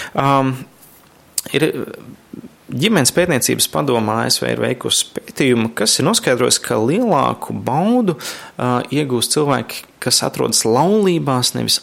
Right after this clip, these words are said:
ārpus laulībām. Līdz ar to, ja mēs varam runāt par labu, ā, intīmu sakritību un baudu, tad tās, ā, tā ir vairāk novērojama tieši partneriem, kas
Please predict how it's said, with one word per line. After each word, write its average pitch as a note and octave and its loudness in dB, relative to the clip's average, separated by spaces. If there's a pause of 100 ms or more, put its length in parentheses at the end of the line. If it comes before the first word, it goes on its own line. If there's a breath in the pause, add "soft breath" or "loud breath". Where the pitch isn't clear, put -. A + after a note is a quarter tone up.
ārpus - -4
laulībām. - -8 (400 loud breath)
Līdz D3 0
ar C#3 -4
to, D3 2
ja C3+ 4
mēs B2+ 2
varam C#3+ 0
runāt C#3+ -2
par A2 -4
labu, A#2+ 0 (160)
ā, A2+ -6 (100)
intīmu A2+ -2
sakritību A#2+ -4
un G#2+ -2
baudu, E3 2 (300 loud breath)
tad - -6
tās, G3 4 (160)
ā, A#2+ -2 (100)
tā D#3 0 (160)
ir D3+ 0
vairāk D#3+ 0 (100)
novērojama C3+ 0
tieši - -2
partneriem, B2 -2
kas - -2